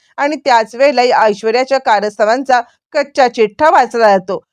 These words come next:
आणि पुढील भागामध्ये ऐश्वर्याचे वकील धर्माधिकारी सांगायला लागतात की, "तुम्ही हा व्हिडिओ बघा, हा व्हिडिओ बघा, म्हणजे ऐश्वर्याच्या बाबतीत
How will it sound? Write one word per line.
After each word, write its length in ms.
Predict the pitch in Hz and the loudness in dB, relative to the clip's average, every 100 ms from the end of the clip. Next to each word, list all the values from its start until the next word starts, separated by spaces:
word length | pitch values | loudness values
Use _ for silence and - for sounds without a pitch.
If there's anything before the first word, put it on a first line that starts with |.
| _ | _
आणि 160 | 262 302 | -6 -6
पुढील 420 | 302 320 285 339 | -4 -4 -2 -2
भागामध्ये 640 | 392 339 269 277 311 269 | 0 0 2 0 0 -2
ऐश्वर्याचे 800 | - 214 214 220 214 254 277 294 | 0 -2 -2 -4 0 0 0 -2
वकील 420 | 240 233 254 233 180 _ _ | -2 -2 0 -2 -2 _ _
धर्माधिकारी 840 | 190 220 220 214 208 220 311 269 269 | 0 0 2 0 0 0 0 0 -2
सांगायला 420 | 269 233 247 269 | -4 0 -2 0
लागतात 320 | 311 285 277 269 _ _ | -4 -4 -6 -8 _ _
की, 80 | 339 | -10
"तुम्ही 300 | 349 311 311 | -6 -4 -2
हा 160 | 349 320 | 0 2
व्हिडिओ 380 | 330 254 262 247 | 2 0 2 2
बघा, 260 | 208 180 - _ _ 311 | 0 -2 -4 _ _ -4
हा 100 | 330 | -4
व्हिडिओ 380 | 311 320 330 | -2 0 0
बघा, 300 | 339 277 277 | 2 2 2
म्हणजे 260 | 277 233 269 | 0 -2 -2
ऐश्वर्याच्या 720 | 240 233 226 240 254 277 285 | 0 -2 -2 -2 -2 0 2
बाबतीत 320 | 269 208 240 | 2 -2 -10